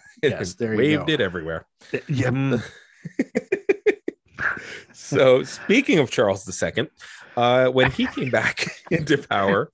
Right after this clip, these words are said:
Speaker 2: And, and, you know, the funny thing is, when Charles
Speaker 1: Uh-huh.
Speaker 2: the Second came back, everybody was like, "Oh, yeah, no, big dick energy. We're okay with it," even though
Speaker 1: Yes.
Speaker 2: he waved it everywhere.
Speaker 1: Yeah, it's like
Speaker 2: Because Oliver
Speaker 1: <laughs>
Speaker 2: Cromwell had been such a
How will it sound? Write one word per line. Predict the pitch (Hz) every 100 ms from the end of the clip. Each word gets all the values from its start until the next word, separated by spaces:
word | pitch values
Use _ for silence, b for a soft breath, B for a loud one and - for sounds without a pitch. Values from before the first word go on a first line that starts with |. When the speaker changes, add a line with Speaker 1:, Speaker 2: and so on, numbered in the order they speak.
| -
Speaker 2:
And, | 160
and, | 190 151
you | 143
know, | 143
the | 127
funny | 180 160
thing | 127 120
is, | 160 127
when | 113
Charles | 160 170
Speaker 1:
Uh-huh. | 131
Speaker 2:
the |
Second | - 160 151
came | 139 123
back, | 113 113 107 -
everybody | 127 131 127 131
was | 123
like, | 131 120 143
"Oh, |
yeah, | 202 254 226 -
no, | 123 190 87 -
big | 123 127
dick | 131 135
energy. | 143 143 98 -
We're | 120 170 156
okay | 120 - 170 214
with | 127 95
it," | 92 -
even | 117 110
though | 98
Speaker 1:
Yes. | 208 120 113
Speaker 2:
he |
waved | 123 123 120 120
it | -
everywhere. | 131 113 110 101 95 - -
Speaker 1:
Yeah, | 151 196 - -
it's | -
like | 92 117 -
Speaker 2:
Because | 123 - 110 254 175 120 -
Oliver | 107 117 117 110
Speaker 1:
<laughs> |
Speaker 2:
Cromwell | - 117 233 214 113 -
had | - 123 107
been | 131 190 143
such | 107 - 113
a | 110